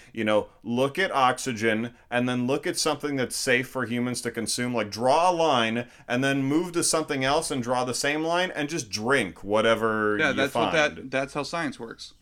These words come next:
Speaker 1: Yeah, that is absolutely how science works. I mean, they show you multiple times, this is how science works. And I believe it. I fully believe that, uh, Orlando Jones understands, like,
Speaker 2: Well,
Speaker 1: how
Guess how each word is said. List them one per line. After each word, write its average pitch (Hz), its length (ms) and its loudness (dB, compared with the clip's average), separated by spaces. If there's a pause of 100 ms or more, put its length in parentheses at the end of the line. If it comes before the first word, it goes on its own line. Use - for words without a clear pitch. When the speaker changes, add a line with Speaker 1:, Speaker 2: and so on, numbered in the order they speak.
(260)
Speaker 1:
Yeah, 95 420 0
that 113 220 2
is 127 260 -2
absolutely 113 460 0
how 95 100 -2
science 87 400 -8
works. 78 320 -14
I 87 60 -10
mean, 90 200 -10
they 113 140 0
show 170 240 2
you 123 180 2
multiple 110 380 2
times, 90 560 -4 (100)
this 98 260 -6
is 110 160 -10
how 85 520 -10
science 82 480 -12
works. 80 300 -10
And 95 120 -6
I 127 80 0
believe 117 380 -4
it. 73 220 -8
I 110 180 -2
fully 131 320 -2
believe 113 580 -4 (560)
that, 95 320 2
uh, 95 360 2
Orlando 104 420 -2
Jones 92 640 -4 (500)
understands, 98 1040 -6 (600)
like, 90 100 -4
Speaker 2:
Well, 214 160 2
Speaker 1:
how 85 520 -4